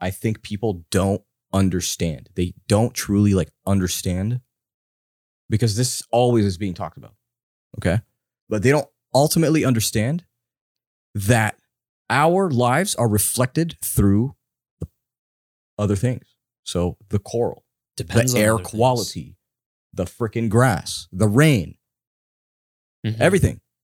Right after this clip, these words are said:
Speaker 1: So it's like, look at those signs and that'll show you how we are doing.
Speaker 2: Yeah.
Speaker 1: And if you agree, we are doing really bad. Most people have depression, anxiety, worry, uh, no financial security, no security at all.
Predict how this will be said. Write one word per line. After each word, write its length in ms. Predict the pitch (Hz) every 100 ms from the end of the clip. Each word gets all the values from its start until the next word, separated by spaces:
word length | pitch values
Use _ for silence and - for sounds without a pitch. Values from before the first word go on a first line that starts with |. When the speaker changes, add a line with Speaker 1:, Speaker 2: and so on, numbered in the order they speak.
| _
Speaker 1:
So 140 | - 117
it's 120 | 113
like, 260 | 107 - - _ _ _ _ _ _ _ -
look 320 | 104 156 -
at 220 | 170 127
those 300 | 120 139 143
signs 500 | - 131 147 107 127 -
and 120 | 101
that'll 200 | 123 139
show 360 | - - 143 143
you 320 | 104 101 104 _
how 160 | 110 117
we 160 | 107
are 80 | 92
doing. 320 | 101 98 71 - _ _ _ _ _ _ _ _ _ -
Speaker 2:
Yeah. 140 | -
Speaker 1:
And 300 | 110 107 98 -
if 180 | 104 -
you 120 | 143
agree, 580 | 135 101 143 101 113 127 _
we 100 | 107
are 80 | 110
doing 280 | 123 120 95
really 240 | 123 135
bad. 360 | 98 131 82 76
Most 260 | 87 120 -
people 260 | 131 113
have 300 | 104 101 92 - _ _
depression, 500 | - - 92 110 127 - _ _ -
anxiety, 520 | 90 87 85 101 127 _ _ _ -
worry, 520 | 95 101 87 107 139 _ _ _ _ -
uh, 260 | 85 87 -
no 260 | 101 107
financial 380 | 113 117 113 110
security, 520 | - 113 101 90 92 -
no 140 | 107
security 320 | 123 - 117
at 60 | 101
all. 280 | 104 90 104